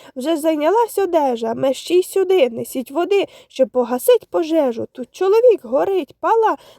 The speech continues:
неначе купа хмизу! Біжіть, спішіть, його гасить від верху і донизу!»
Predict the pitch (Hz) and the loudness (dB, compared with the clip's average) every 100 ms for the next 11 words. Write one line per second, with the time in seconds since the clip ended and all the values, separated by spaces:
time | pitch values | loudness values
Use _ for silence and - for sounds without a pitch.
0 | - 311 392 381 359 - 370 370 359 392 | -8 -2 0 -2 -4 -2 -2 -2 -2 0
1 | 403 254 247 214 311 302 330 - - 311 | 0 2 -2 -2 -2 0 -2 -4 -12 -12
2 | - 359 294 - 262 330 320 330 - 370 | 0 0 0 -2 -2 0 2 0 0 -2
3 | - - - _ 226 247 494 523 - 359 | -2 -8 -20 _ -8 0 0 0 0 -2
4 | 359 311 247 285 269 240 - - | -2 -4 -2 -2 0 -2 -4 -10